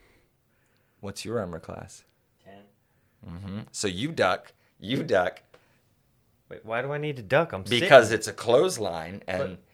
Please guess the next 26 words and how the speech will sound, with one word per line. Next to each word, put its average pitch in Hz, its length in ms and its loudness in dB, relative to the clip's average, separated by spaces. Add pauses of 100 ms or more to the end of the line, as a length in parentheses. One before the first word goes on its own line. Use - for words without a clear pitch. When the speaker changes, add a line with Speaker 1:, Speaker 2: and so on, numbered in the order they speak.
Speaker 1:
it's - 80 -2
Speaker 2:
but 127 100 4
I'm 120 60 2
Speaker 1:
coming 117 200 4
Speaker 2:
sitting. 247 180 4
Speaker 1:
across 131 460 6
the 101 140 -2
whole 117 1000 -2 (1300)
Speaker 2:
All 104 80 -18
right. 104 240 -14 (1200)
Speaker 1:
Pow. 98 280 2
Speaker 2:
Whatever. 113 200 -12 (120)
Speaker 1:
Roll 104 240 0
a 110 40 -6
strength 120 280 -6
check 85 200 -8
to 87 60 -16
see 98 160 -12
if - 120 -16
you 87 80 -14
get 85 160 -14
dismounted. 82 380 -12 (120)
Speaker 2:
I'm 90 40 -18
definitely 101 400 -8
getting 92 180 -10
dismounted. 101 540 -14